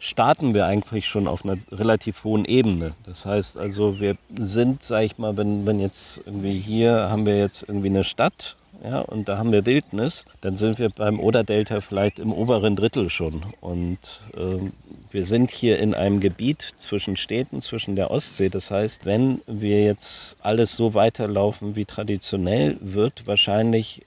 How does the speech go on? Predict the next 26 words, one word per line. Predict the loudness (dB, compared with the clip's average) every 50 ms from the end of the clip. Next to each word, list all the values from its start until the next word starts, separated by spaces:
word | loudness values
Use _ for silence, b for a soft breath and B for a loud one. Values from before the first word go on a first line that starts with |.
| _ _
diese | -18 -16 -12 -10 -10 -8 -4 -2
Natur | 0 0 0 -2 -4 -8 -8 -6 -6 -6
immer | -6 -6 -4 -4 -2 -2 -2
weiter | -2 -2 -2 -4 -4 -8 -8 -8 -8 -6
in | -6 -4 -4
Richtung | -4 -4 -6 -6 -8 -10 -10 -10
Stadt | -8 -6 -6 -6 -6 _ _
gehen. | -10 -6 -4 -4 -4 -4
Also | -6 -6 -6 -4
wir | -4 -2
merken | 0 2 2 2 2 0
jetzt | 0 0 0 0
schon | -4 -6 -6 -6 -6
Stettin, | -8 -8 -10 -10 -10 -10 -12 -10 -4 -2 2 2 4 4 2 0 -4 b b b b b b b b b
es | b -6 -6 -4
gibt | -6 -8 -10 -8
Pläne, | -4 -2 0 2 2 2 2
hier | 2 2 2
eine | 2 2 2 2
Westautobahn | 0 -2 -2 -2 -2 0 -2 -2 -2 -4 -8 -2 2 2 2 2
zu | 0 -2 -4 -6
bauen. | -2 2 4 4 4 4 4 2
Die | 0 -2
Oder | -2 0 0 2 4 4 2 2
ist | 0 -2 -2
vertieft, | -2 -4 -6 -8 -8 -8 -6 -4 -4 -6 -6